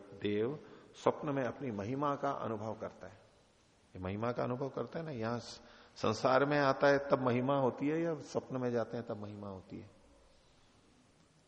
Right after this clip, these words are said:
महिमा का, अपनी महिमा का वहां अनुभव करता है। तो परमात्मा को जानता है वो तो ठीक है, वैसे भी हम देखें तो महिमा कहाँ रहती है, जागते समय, सोते समय?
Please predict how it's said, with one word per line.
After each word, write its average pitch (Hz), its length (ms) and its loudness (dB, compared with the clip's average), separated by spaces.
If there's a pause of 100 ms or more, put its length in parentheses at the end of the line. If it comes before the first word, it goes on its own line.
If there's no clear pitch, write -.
(1700)
महिमा 110 340 0
का, 98 140 -4
अपनी 117 360 -4
महिमा 117 380 2
का 135 180 4
वहां 117 320 4
अनुभव 101 280 -2
करता 92 340 -8
है। 90 140 -14
तो 95 120 -6
परमात्मा 113 500 0
को 151 120 2
जानता 139 360 0
है 143 60 4
वो 143 120 2
तो 135 120 -4
ठीक 147 280 -4
है, 139 160 -4 (640)
वैसे 110 260 4
भी 135 140 0
हम 131 180 -2
देखें 123 360 -2
तो 101 460 0 (240)
महिमा 123 340 0
कहाँ 127 240 0
रहती 104 260 0
है, 98 80 -4
जागते 104 400 -2
समय, 143 280 -4
सोते 113 300 -4
समय? 87 320 -8